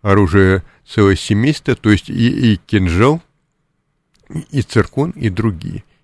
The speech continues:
И разрабатываются другие. У, у нас есть, а, обычно говорят, что мы отстаём по беспилотникам, но наши морские беспилотники, о которых почти никто не говорит, м,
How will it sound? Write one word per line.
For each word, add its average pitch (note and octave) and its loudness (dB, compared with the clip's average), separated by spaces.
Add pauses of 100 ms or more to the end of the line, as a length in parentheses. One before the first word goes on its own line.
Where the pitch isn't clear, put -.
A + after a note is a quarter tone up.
И G2+ -6
разрабатываются G2 -2
другие. G#2 -4 (1120)
У, - -14 (140)
у A#2 0
нас C3 0
есть, A2 -2 (1300)
а, - -6
обычно G#2 0
говорят, G#2 2 (220)
что - -8
мы G2 0
отстаём G2+ -2
по G2+ -4
беспилотникам, C3+ -2
но F#2+ 0
наши G2 0
морские F#2+ -2
беспилотники, D#3 -2
о B2+ -2
которых A#2+ -6
почти - -8
никто A2+ -6
не A2 -2
говорит, A2 0 (460)
м, - -8